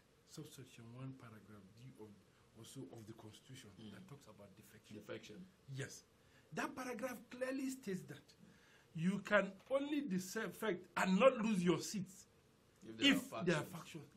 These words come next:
Speaker 1: factions. And let me tell you what has happened with the A-, R A P C. R A P C is not only claiming a faction,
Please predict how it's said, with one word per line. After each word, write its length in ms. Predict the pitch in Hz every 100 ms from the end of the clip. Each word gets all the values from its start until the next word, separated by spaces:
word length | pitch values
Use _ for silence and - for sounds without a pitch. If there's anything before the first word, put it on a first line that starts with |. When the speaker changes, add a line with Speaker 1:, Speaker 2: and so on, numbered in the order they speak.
| -
Speaker 1:
factions. 20 |
And 180 | 339 349
let 180 | 359 381
me 100 | 339
tell 240 | 277 285
you 80 | 262
what 180 | 302 311
has 160 | 247 233
happened 320 | 277 - 285
with 140 | 262
the 80 | 233 - 277
A-, 160 | 285 -
R 80 | 285 262
A 40 |
P 160 | 196 226
C. 160 | 185 214 - - - -
R 140 | 370
A 40 | 381
P 140 | 311
C 100 | 285
is 60 | 339
not 120 | 277 269
only 280 | 262 262
claiming 460 | 269 - 247 247 247
a 40 | 175
faction, 380 | - 196 -